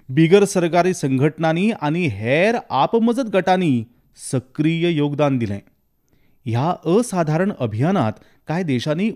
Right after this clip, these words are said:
उदार जावन गरजेच्या वस्तूंची पुरवण केली, जशें भारतान कितल्याशाच देशांक वखदां, उपकरणां आनी वाशिनां दिल्लीं. ह्या आदारा खातीर हांव संवसारीक समुदायाचे उपकार मानतां.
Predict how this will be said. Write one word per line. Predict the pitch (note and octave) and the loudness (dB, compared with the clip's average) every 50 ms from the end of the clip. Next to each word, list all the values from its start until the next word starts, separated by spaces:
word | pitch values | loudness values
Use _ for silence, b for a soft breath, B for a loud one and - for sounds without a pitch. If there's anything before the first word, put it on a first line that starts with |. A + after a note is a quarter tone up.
| - C#3+ | -4 -4
उदार | C#3+ D3+ F3+ G#3+ A#3+ B3 | -2 0 0 0 0 0
जावन | A3+ F#3 G#3 D#3+ C3 A#2 A#2 G#2 b b b b b b - | 0 2 2 4 4 2 0 -4 b b b b b b -8
गरजेच्या | A#2+ B2+ C3+ B2+ B2 D3 E3+ D#3+ - G3+ | -2 0 0 0 0 0 -2 -2 -2 -6
वस्तूंची | E3+ A2+ B2 B2 - - C#3+ D3 - G3 F#3+ - _ | -4 -4 -4 -6 -6 -6 -8 -6 -6 -8 -8 -8 _
पुरवण | E3 F3+ E3+ D3+ C#3+ C3 B2 A2 | 0 2 4 4 4 2 2 0
केली, | - A2+ G#2 G#2 G2 - _ _ _ _ _ _ _ _ _ _ - | -2 -4 -6 -6 -8 -12 _ _ _ _ _ _ _ _ _ _ -8
जशें | A2 A#2 G#2+ - C3 C3 D3+ F3+ F#3+ b b b - | -8 -6 -6 -2 -2 -2 -2 -4 -6 b b b -12
भारतान | A#2 G2+ G#2 A2 A2+ A#2 A#2+ - E3+ F3+ F#3+ - - | -8 -6 -2 -2 -2 -2 -2 -4 -4 -6 -6 -8 -6
कितल्याशाच | - B2+ - _ - D3 D#3 E3 - - G#3+ A#3 G3+ | -8 -8 -8 _ -4 -2 -2 -2 0 0 0 0 0
देशांक | E3+ F#3 F3+ - F3+ C#3 B2+ - - b b b b - A2 G2+ | 0 0 0 0 0 0 -2 -2 -8 b b b b -16 -6 0
वखदां, | A#2+ C3+ C#3 E3+ E3 D3 C3+ A#2+ A2+ G#2+ F#2+ b b b b b | 0 0 2 0 0 0 0 -2 -2 -4 -8 b b b b b
उपकरणां | C3 B2+ A#2 F3 F3+ - A3 G#3 F#3+ E3+ D3 B2 A#2 G#2 b b b b | -8 -2 0 0 4 4 6 4 6 4 2 0 -2 -6 b b b b
आनी | - A#2+ C3+ E3 C#3+ G#2 G2+ | -10 -6 -6 -6 -6 -6 -4
वाशिनां | G#2+ G#2+ A2+ A#2 - F3 F#3+ E3+ C3 | -2 -2 -2 -2 0 0 0 0 0
दिल्लीं. | A#2 A2 G2+ G2 G2+ - - _ _ _ _ _ _ _ _ _ _ _ _ _ _ - | 0 -2 -4 -6 -8 -10 -12 _ _ _ _ _ _ _ _ _ _ _ _ _ _ -12
ह्या | F#2+ F#2 A2+ B2+ D#3+ F3+ - - | -6 -4 -2 -2 -2 -4 -6 -8
आदारा | - A2 A2 G2+ C#3 E3+ G#3+ G3+ - | -8 -8 -4 -2 0 0 0 0 0
खातीर | B2+ A#2 B2+ A#2 G#2+ G2+ G2 b b b b b _ | -2 -2 -2 -2 -2 -4 -6 b b b b b _
हांव | - A#2+ D3+ F#3 F#3 | -2 0 2 2 0
संवसारीक | - - - - C3 B2+ C3 B2 - F3 E3+ G#3 A3 - | -2 -4 -6 -2 -2 -2 -2 -2 0 0 0 0 -2 -4
समुदायाचे | - - - C3+ B2 C#3+ F3 E3+ D3+ B2 A#2 - - D#3 | -8 -6 -4 -2 -2 0 0 0 0 0 -2 -4 -6 -6
उपकार | - D3+ D#3 - - - B2 A2 | -4 -4 -4 -4 -2 -2 0 0
मानतां. | G2+ G#2 G2+ G2+ - - | 0 -2 -4 -6 -6 -8